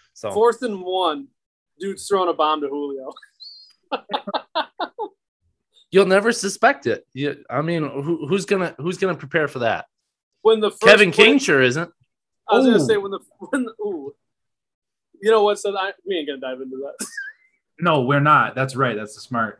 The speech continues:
Speaker 3: smart option. We do not need to get into that. All I
Speaker 2: Avoid
Speaker 3: meant
Speaker 2: it.
Speaker 3: to bring up was it's never, you know, it can never be too long for if I'm just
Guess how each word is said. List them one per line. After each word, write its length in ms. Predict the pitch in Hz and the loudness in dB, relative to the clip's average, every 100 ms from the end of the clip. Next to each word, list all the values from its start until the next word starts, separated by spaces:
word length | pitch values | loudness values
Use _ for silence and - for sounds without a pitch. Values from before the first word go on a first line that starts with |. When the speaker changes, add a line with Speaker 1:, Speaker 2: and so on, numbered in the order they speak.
| _ | _
Speaker 3:
smart 280 | - 127 110 | -14 -6 -4
option. 360 | 104 95 - 92 | -4 -8 -12 -20
We 80 | 95 | -16
do 80 | |
not 400 | 104 113 127 180 | -10 -2 0 0
need 140 | 165 156 | -4 -6
to 80 | 139 | -4
get 160 | 135 | -2
into 220 | 131 123 | -2 -4
that. 340 | 117 107 117 - _ _ _ | -4 -6 -8 -12 _ _ _
All 280 | 107 147 208 | -4 0 2
I 80 | 202 | 4
Speaker 2:
Avoid 220 | 185 151 | 4 4
Speaker 3:
meant 100 | 147 | 2
Speaker 2:
it. 40 | 165 | 0
Speaker 3:
to 60 | |
bring 240 | 156 156 151 | 2 2 4
up 340 | 156 143 - | 4 2 -8
was 760 | 123 131 127 113 127 139 - _ _ _ _ _ _ _ _ _ _ _ _ - | -4 0 0 0 -4 -10 -16 _ _ _ _ _ _ _ _ _ _ _ _ -8
it's 200 | 147 143 | -6 -2
never, 800 | 147 151 156 165 170 170 165 - _ _ _ _ | 0 2 2 2 4 4 0 -4 _ _ _ _
you 120 | 131 120 | -6 -4
know, 240 | 107 - _ _ _ _ _ _ _ _ - | -6 -10 _ _ _ _ _ _ _ _ -10
it 120 | 147 | -6
can 120 | 151 160 | -2 0
never 240 | 160 165 | 2 2
be 160 | 160 156 | 0 0
too 180 | 156 143 | 0 0
long 420 | 131 131 135 - _ 151 _ | 2 0 -4 -10 _ -20 _
for 260 | 135 139 | -8 -6
if 160 | 143 131 | -6 -2
I'm 180 | 131 131 | 0 0
just 280 | 135 - | -2 -4